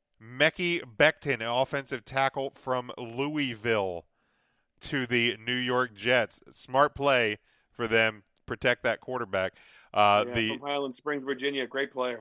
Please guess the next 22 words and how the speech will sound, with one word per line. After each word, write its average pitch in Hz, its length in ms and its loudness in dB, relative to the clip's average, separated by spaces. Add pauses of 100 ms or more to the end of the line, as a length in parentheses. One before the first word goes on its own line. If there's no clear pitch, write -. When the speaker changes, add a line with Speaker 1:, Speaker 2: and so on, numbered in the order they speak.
Speaker 1:
the 123 240 0
Las 120 580 4
Vegas 131 880 -2
Raiders 113 840 -4
are 104 160 -6
now 104 240 -4
on 101 180 -8
the 92 100 -14
clock. 90 340 -8
The 92 120 -12
Las 104 320 -2
Vegas 113 520 -6 (400)
Raiders 101 400 -4
are 98 100 -4
on 95 100 -4
the 92 80 -14
clock. 95 320 -4 (400)
Um, 123 420 6
Speaker 2:
Hey, 226 140 0
speaking 285 440 -4
of 208 80 2
which, 180 380 2